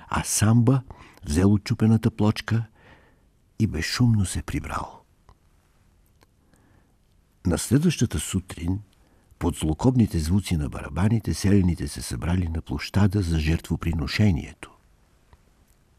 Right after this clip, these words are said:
Смирено се доближила до чудовището определената с жребий девойка и го погледнала с пресъхнали и оплашени очи.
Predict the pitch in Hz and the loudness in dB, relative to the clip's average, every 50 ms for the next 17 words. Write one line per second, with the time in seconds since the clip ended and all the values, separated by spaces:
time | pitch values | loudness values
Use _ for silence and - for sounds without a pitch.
0 | _ _ _ _ _ _ _ _ _ _ _ _ _ - - - - 80 76 73 | _ _ _ _ _ _ _ _ _ _ _ _ _ -16 -12 -6 -2 0 0 2
1 | 71 87 101 113 123 113 - - 92 80 80 71 62 65 69 71 76 90 95 95 | 4 4 6 6 6 4 2 2 2 2 2 0 0 -2 -4 -4 -2 2 2 4
2 | 90 82 73 71 - - - 64 76 87 95 90 87 - - - 101 - - - | 4 4 2 0 -4 -4 -4 -2 2 2 4 2 2 0 -2 -4 -4 -2 -2 -2
3 | 107 101 - - - _ _ _ _ _ _ _ _ _ _ _ _ _ _ _ | -2 -2 -4 -8 -20 _ _ _ _ _ _ _ _ _ _ _ _ _ _ _
4 | _ _ _ _ _ _ _ _ _ _ _ _ _ _ _ _ _ - - 78 | _ _ _ _ _ _ _ _ _ _ _ _ _ _ _ _ _ -6 -6 -4
5 | - - - 76 - - 82 95 90 85 80 - - - - - 69 - - - | -2 -2 -2 0 2 4 4 6 6 4 4 0 -2 -6 -6 -6 -6 -4 -2 0
6 | 78 85 78 - 78 73 73 - - 73 69 67 76 78 71 - - - 80 92 | 2 2 2 2 -2 -4 -4 -4 -6 -4 -2 0 -2 -2 -2 -4 -2 -2 -2 -2
7 | 90 - _ _ _ _ _ _ _ _ _ _ _ _ _ _ _ _ _ _ | -2 -4 _ _ _ _ _ _ _ _ _ _ _ _ _ _ _ _ _ _
8 | _ - 92 - - 98 - - 123 107 104 131 135 120 - 117 110 104 87 - | _ -6 -6 -4 -6 -4 0 2 4 6 6 6 6 6 6 4 4 4 2 0
9 | - - - 90 87 - - 110 104 - - 104 110 101 98 120 113 - - _ | -2 -6 -4 -4 -2 0 0 -2 -2 0 2 2 2 4 4 2 0 -2 -10 _
10 | _ _ - 92 95 92 - _ - - 110 120 - - - 101 98 101 104 107 | _ _ -6 -4 -4 -4 -6 _ -2 0 0 0 0 0 0 2 2 2 2 0
11 | - - - 123 117 117 | -2 -2 -2 -2 -2 -2